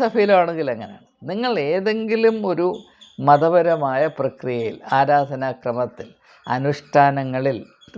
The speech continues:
rituals and rites നിങ്ങൾ പത്ത് സെക്കൻഡ് ചിന്തിച്ചു എന്ന് നിങ്ങൾക്ക് പറയാൻ കഴിയും. മനുഷ്യൻ ചിന്തിക്കാതിരിക്കേണ്ടതിന് വേണ്ടിയാണ് ഇങ്ങനെയുള്ള ക്രമീകരണങ്ങൾ ഉണ്ടാക്കിയിരിക്കുന്നതെന്ന് തിരിച്ചറിയേണ്ട കാലം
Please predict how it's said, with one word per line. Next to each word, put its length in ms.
rituals 600
and 120
rites 380
നിങ്ങൾ 260
പത്ത് 320
സെക്കൻഡ് 380
ചിന്തിച്ചു 560
എന്ന് 220
നിങ്ങൾക്ക് 260
പറയാൻ 240
കഴിയും. 240
മനുഷ്യൻ 400
ചിന്തിക്കാതിരിക്കേണ്ടതിന് 1500
വേണ്ടിയാണ് 460
ഇങ്ങനെയുള്ള 480
ക്രമീകരണങ്ങൾ 800
ഉണ്ടാക്കിയിരിക്കുന്നതെന്ന് 1200
തിരിച്ചറിയേണ്ട 720
കാലം 280